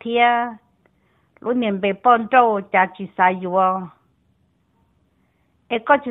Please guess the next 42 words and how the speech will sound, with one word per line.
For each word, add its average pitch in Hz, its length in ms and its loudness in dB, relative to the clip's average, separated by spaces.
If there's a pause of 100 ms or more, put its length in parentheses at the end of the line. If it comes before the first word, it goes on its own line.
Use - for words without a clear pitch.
(120)
sao 269 340 8
hầu 220 180 2
nhà 214 200 4
má 262 280 6
nha, 285 240 4
chả 226 120 4
con 254 320 2
ba 262 80 6
hả? 262 500 8 (880)
Sao 277 220 8
hầu 208 140 0
nặng 208 240 -4
nha, 226 180 -4
chả 196 100 0
có 247 180 2
vử 226 280 -6
nữa. 226 320 2 (1080)
Cú 226 140 0 (100)
sẽ 285 120 4
nhận 202 240 -2
nó 226 120 2
có 247 160 2
tư 277 180 -2
ba 277 240 4
ba 277 280 6
vử 214 180 -4
vử, 175 280 -8
hai 208 180 0
lũ 202 180 -6
tư 240 80 -4 (120)
chỉ 214 140 -8
yếu 269 160 0
lũ 202 160 -6
tăng 247 340 -4
trò. 196 420 0 (880)
Một 214 240 -6
cái 208 140 -2
mà 214 160 -2
tư 240 160 -4
trò 214 240 0
tám 202 320 0
tàu 202 180 0